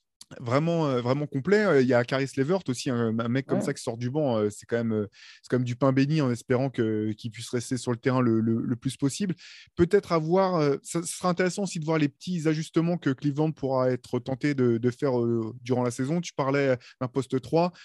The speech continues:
Speaker 1: C'est vrai qu'un shooter en plus, bon, toutes les équipes ont besoin de, de shooters en plus, mais si tu peux rajouter une gâchette en plus vraiment, euh, en, euh, sur le terrain avec, euh,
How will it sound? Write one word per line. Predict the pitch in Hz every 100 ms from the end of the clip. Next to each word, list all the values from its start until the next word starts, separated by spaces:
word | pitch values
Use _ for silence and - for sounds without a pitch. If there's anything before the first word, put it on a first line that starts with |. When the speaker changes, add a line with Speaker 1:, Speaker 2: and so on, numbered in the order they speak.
| -
Speaker 1:
C'est | -
vrai | 143
qu'un | 147
shooter | 131 - 151
en | 160 147
plus, | 139 170 135
bon, | 117
toutes | - 156
les | 147 139
équipes | 131 160 127
ont |
besoin | 113 123
de, | 120 113 110 110 110 113
de | 117
shooters | 113 123 131
en | 123
plus, | 123 180 180
mais | 127 110 101 - _
si | -
tu | 123
peux | 143 143
rajouter | 139 139 147 160
une | 151 147
gâchette | 147 143 160 151
en | 131
plus | - 143
vraiment, | 120 131 147 147 127
euh, | 107 - - _
en, | 117 120 110
euh, | 107 107 117 120 - - - _
sur | - 143
le | 127
terrain | - 139 147 143
avec, | 123 123 120
euh, | 117 110